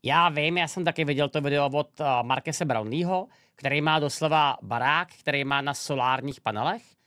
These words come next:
má normálně velikou baterii a z té baterie nabíjí Teslu. Ano, je, tak viděl jsem to, viděli jsme to asi všichni to video prostě, jo, ale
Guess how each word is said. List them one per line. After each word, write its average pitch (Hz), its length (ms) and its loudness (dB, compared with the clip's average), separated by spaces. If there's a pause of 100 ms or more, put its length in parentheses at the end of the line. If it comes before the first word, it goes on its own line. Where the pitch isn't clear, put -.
(180)
má 127 160 4
normálně 147 400 2
velikou 139 380 0
baterii 123 560 0
a 123 140 -6
z - 100 -6
té 151 140 -2
baterie 143 360 0
nabíjí 131 320 -2
Teslu. 87 380 -8 (220)
Ano, 113 220 -4 (220)
je, 127 120 -10
tak 175 240 2
viděl 165 280 4
jsem 147 180 -6
to, - 80 -6
viděli 156 140 -2
jsme 185 80 0
to 202 60 2
asi 175 140 -4
všichni 151 300 -4
to 139 60 -2
video 117 240 -2
prostě, 101 460 -10
jo, 113 240 -2
ale 147 200 2